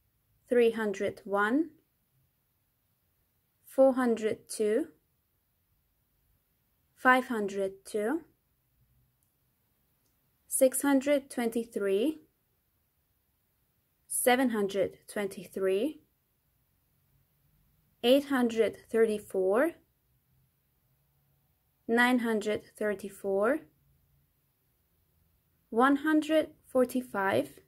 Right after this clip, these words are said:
two hundred forty-five, three hundred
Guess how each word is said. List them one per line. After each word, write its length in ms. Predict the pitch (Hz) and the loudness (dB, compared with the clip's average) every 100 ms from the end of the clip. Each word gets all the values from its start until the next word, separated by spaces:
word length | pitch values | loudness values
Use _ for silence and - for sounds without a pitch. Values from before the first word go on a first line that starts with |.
| _ _ _ _ _ _ _ _ _ _ _ _ _ _ _ _ _ _ - | _ _ _ _ _ _ _ _ _ _ _ _ _ _ _ _ _ _ -2
two 240 | 294 302 | 0 0
hundred 480 | 254 220 202 202 - | 0 -2 -2 -4 -6
forty-five, 880 | - 214 196 202 196 185 190 247 285 - _ _ _ _ _ _ - - - _ _ _ _ _ _ _ _ _ _ _ - | -6 -6 -4 -8 -6 -4 0 -2 -2 -12 _ _ _ _ _ _ -20 -20 -20 _ _ _ _ _ _ _ _ _ _ _ 0
three 240 | 247 254 | 4 4
hundred 560 | 240 269 262 262 262 | 2 2 2 2 2